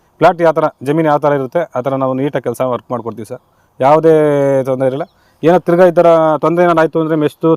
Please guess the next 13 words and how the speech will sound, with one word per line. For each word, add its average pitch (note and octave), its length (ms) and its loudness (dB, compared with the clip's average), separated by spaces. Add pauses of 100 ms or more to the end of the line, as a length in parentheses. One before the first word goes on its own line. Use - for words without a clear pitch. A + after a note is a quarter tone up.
ತಂತಿದು D3+ 340 -4 (680)
ಏನೋ D#3+ 160 4
ತೊಂದರೆ D3+ 320 0
ಆಯ್ತು D3+ 160 -2
ಅಂದ್ರೆ E3 220 0
ಹತ್ತು C#3 160 0
ವರ್ಷ D#3 120 -2
ಸರ್ವಿಸ್ D#3 340 -2
ಇರುತ್ತೆ, C#3 180 -4
ನಮ್ಮ C3 140 -4
ಫ್ರೀ D#3 160 -6
ಸರ್ವಿಸ್ C3+ 260 -4
ಇರುತ್ತೆ. B2 240 -8